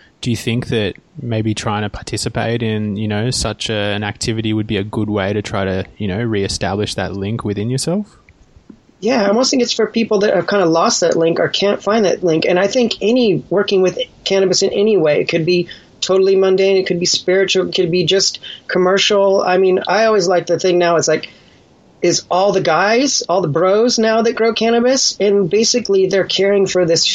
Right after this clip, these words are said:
Speaker 2: female plant, and they're creating this relationship. It's like almost nourishing their feminine. It's getting them in the garden, and when everybody says, "Oh, it's a gateway drug," and I'm like, "Yeah, it's a gateway drug to gardening." You know, maybe the fr-,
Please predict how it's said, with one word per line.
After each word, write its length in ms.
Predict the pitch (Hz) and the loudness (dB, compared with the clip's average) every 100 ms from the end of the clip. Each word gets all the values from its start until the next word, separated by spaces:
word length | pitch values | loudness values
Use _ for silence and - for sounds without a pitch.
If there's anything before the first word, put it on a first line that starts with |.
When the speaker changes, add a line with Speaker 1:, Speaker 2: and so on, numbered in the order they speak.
| - | -2
Speaker 2:
female 420 | 185 185 185 175 | 0 2 2 0
plant, 320 | - 202 175 | 0 0 2
and 80 | 160 | 2
they're 80 | 160 | 0
creating 300 | - 175 180 | 0 2 2
this 180 | 156 160 | 2 2
relationship. 560 | 160 180 208 156 160 | 2 2 2 0 0
It's 140 | 147 165 | 0 0
like 120 | 147 | 0
almost 280 | 170 170 156 | 0 2 2
nourishing 480 | 160 180 185 185 170 | 2 2 2 0 0
their 100 | 135 | 0
feminine. 580 | 170 165 180 185 190 - - - | 0 2 2 2 0 -2 -14 -10
It's 80 | - | -2
getting 180 | 202 202 | 0 2
them 80 | 190 | 2
in 60 | |
the 80 | 165 | 2
garden, 480 | 160 165 190 190 185 | 2 2 2 2 2
and 120 | 165 | 2
when 100 | 180 | 2
everybody 240 | 190 190 170 | 2 2 2
says, 200 | 170 - | 0 0
"Oh, 200 | 202 214 | 0 2
it's 120 | 214 | 0
a 60 | 185 | 0
gateway 380 | 214 214 214 196 | 0 0 2 0
drug," 340 | 180 214 208 | 2 2 2
and 80 | 190 | 2
I'm 80 | 190 | 2
like, 160 | 196 | 0
"Yeah, 120 | 247 233 | 0 0
it's 120 | - | 0
a 40 | |
gateway 360 | 156 180 196 185 | 0 2 2 2
drug 240 | 170 165 | 2 0
to 80 | 143 | 0
gardening." 600 | 143 196 185 143 139 143 - _ _ _ _ _ | 0 0 2 0 0 -4 -10 _ _ _ _ _
You 80 | 175 | 0
know, 160 | 175 170 | 2 2
maybe 220 | 175 165 | 2 2
the 80 | 185 | 0
fr-, 460 | 165 175 147 202 | 0 -2 -4 -10